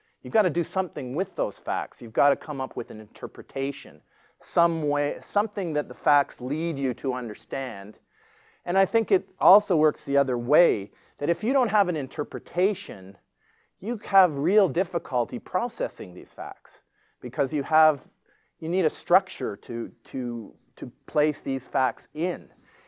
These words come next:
And I think you can see that, uh, you know, is a great crisis of our time.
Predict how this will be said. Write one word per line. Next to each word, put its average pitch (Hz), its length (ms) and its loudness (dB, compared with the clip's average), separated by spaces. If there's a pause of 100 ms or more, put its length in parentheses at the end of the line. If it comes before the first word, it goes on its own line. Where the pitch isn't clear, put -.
(200)
And 135 160 -8
I 147 100 0
think 180 460 -4
you 165 160 -6
can 151 240 -6
see 208 480 -4
that, 135 440 0 (320)
uh, 131 640 -2 (880)
you 165 80 -20
know, 131 100 -12
is 151 140 -6
a 156 60 -4
great 139 260 2
crisis 139 460 -2
of 127 100 -4
our 123 120 -2
time. 151 380 -8